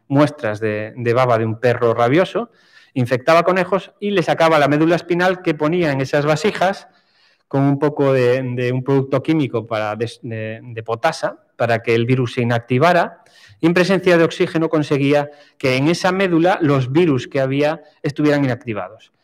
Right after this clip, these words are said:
Hacía una suspensión de esa médula y se la inyectaba a, a los pacientes con rabia. Ahí podéis ver el primer niño que se vacunó de la rabia, que es Joseph Mister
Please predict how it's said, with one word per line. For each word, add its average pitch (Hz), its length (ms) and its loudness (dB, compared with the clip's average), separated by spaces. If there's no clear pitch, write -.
Hacía 143 360 4
una 156 220 2
suspensión 123 880 -2
de 123 120 -2
esa 135 180 -2
médula 180 480 0
y 170 80 -2
se 170 160 2
la 160 80 4
inyectaba 151 720 2
a, 135 520 0
a 120 40 -2
los 123 160 -4
pacientes 131 400 -2
con 117 160 -4
rabia. 92 400 -10
Ahí 165 140 0
podéis 185 260 4
ver 190 160 4
el 170 140 0
primer 165 340 2
niño 175 320 0
que 165 80 -6
se 143 80 -2
vacunó 135 320 -2
de 135 60 0
la 127 120 0
rabia, 135 440 -4
que - 80 -8
es 120 120 -6
Joseph 131 300 -6
Mister 147 600 -6